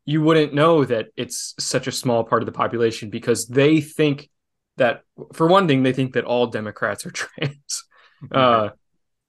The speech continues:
Speaker 1: but, like, also they think that this is, like, an epidemic that's going to take over the world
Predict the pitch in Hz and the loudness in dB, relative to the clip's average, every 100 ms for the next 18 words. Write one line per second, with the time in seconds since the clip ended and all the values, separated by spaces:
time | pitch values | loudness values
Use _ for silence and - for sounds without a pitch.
0 | _ _ _ - - 135 131 135 147 143 | _ _ _ -6 0 4 4 2 0 2
1 | 143 120 123 123 120 117 123 - 117 123 | 0 0 0 -2 -6 -6 -8 -6 -2 -2
2 | 113 123 123 101 - 123 123 117 123 98 | -2 -6 -8 -8 -2 -2 0 -2 -2 -4
3 | - 120 117 127 117 - 117 - 135 131 | -4 -4 -4 -4 -4 -6 -12 -4 -2 -2
4 | 131 127 117 113 107 110 113 104 101 | -2 -2 -2 -2 -2 -2 -2 -4 -8